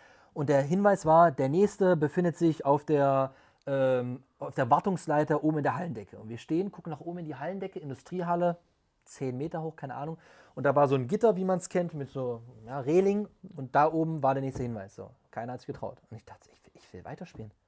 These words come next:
Ich will weiterspielen.“ Und dann bin ich da hoch, ja, und du siehst ja dann durch dieses Gitter zehn Meter runter.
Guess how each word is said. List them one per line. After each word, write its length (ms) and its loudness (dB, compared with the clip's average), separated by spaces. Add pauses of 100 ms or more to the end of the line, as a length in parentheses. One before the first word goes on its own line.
(340)
Ich 160 -14
will 140 -2
weiterspielen.“ 580 0 (400)
Und 100 -8
dann 80 0
bin 100 0
ich 100 -8
da 160 -4
hoch, 300 0 (300)
ja, 100 0
und 200 -4
du 60 0
siehst 300 -4
ja 80 0
dann 160 -2
durch 220 -2
dieses 280 -10
Gitter 340 -2 (160)
zehn 240 2
Meter 180 0
runter. 380 -2